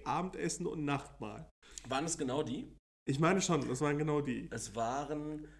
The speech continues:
Speaker 2: Frühstück, zweites Frühstück, elf Uhr Mahl, Mittagessen, vier Uhr Tee, Abendessen, Nachtmahl, Pfeife rauchen und Bier trinken.
Speaker 1: Ja, genau. Und darauf hätte ich halt auch mal richtig Bock, aber das klingt eigentlich so wie eine deutsche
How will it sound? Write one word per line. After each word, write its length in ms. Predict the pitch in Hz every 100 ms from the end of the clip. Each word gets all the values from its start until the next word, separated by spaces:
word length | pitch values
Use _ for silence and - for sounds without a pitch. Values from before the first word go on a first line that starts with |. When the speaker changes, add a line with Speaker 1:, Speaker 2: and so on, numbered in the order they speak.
| -
Speaker 2:
Frühstück, 420 | - 185 185 202
zweites 260 | 147 156 165
Frühstück, 380 | 180 175 - -
elf 180 | 127 117
Uhr 160 | 147
Mahl, 200 | 151 151
Mittagessen, 560 | 135 135 143 117 135 131
vier 180 | - 117
Uhr 220 | 127 139
Tee, 320 | 147 139 135
Abendessen, 520 | 120 127 - 120 120
Nachtmahl, 440 | 107 120 - 120 117
Pfeife 380 | - 110 110
rauchen 260 | 110 110 107
und 100 | 107
Bier 160 | 107 -
trinken. 380 | - 151 - -
Speaker 1:
Ja, 180 | - 196
genau. 580 | 208 349 339 262 220 - - -
Und 220 | 185 160
darauf 440 | 190 262 247 226 -
hätte 120 | 220
ich 160 | -
halt 100 | 180
auch 240 | 190 202 -
mal 120 | 156
richtig 300 | 156 165 170
Bock, 160 | 185 180
aber 120 | 151
das 180 | 143 143
klingt 320 | 180 175 -
eigentlich 380 | 143 156 156 -
so 380 | 139 147 147 143
wie 80 | 147
eine 120 | 143
deutsche 360 | 139 139 139